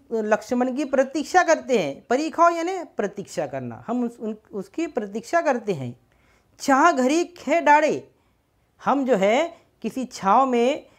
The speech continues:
अ, अ, खड़े रहकर उनका, उनकी प्रतीक्षा करती है। छाँव का यहाँ पर जो शब्द आया है, उस छाँव का जो अर्थ होता है वो छाँव का है और ठाड़े का अर्थ होता है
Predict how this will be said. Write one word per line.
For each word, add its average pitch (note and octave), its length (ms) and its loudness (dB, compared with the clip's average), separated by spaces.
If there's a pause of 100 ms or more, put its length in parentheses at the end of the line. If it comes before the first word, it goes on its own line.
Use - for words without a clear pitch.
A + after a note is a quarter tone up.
(180)
अ, E3+ 40 -2
अ, F#3+ 600 0 (120)
खड़े B3+ 240 2
रहकर A3+ 520 4 (680)
उनका, G#3+ 560 2
उनकी A3+ 240 -6
प्रतीक्षा A#3 460 -4
करती F3 360 -4
है। D3 60 -6
छाँव A#3+ 460 0
का D#4 160 2
यहाँ A#3 200 2
पर A#3+ 140 0
जो A#3 80 0
शब्द F#3 300 -4
आया D#3+ 240 0
है, G3 160 0
उस A3+ 240 -14
छाँव F3+ 320 -2
का G3 120 -2
जो F3+ 120 -4
अर्थ F#3 260 -6
होता D#3 240 -10
है G#3+ 300 -6 (280)
वो F3 140 -12
छाँव D3+ 360 -12
का D#3+ 140 -10
है A2 220 -14 (1400)
और F3+ 480 4 (560)
ठाड़े G3+ 340 0
का G3+ 140 -2
अर्थ D#3+ 160 -2
होता D3 260 -8
है A3 300 -4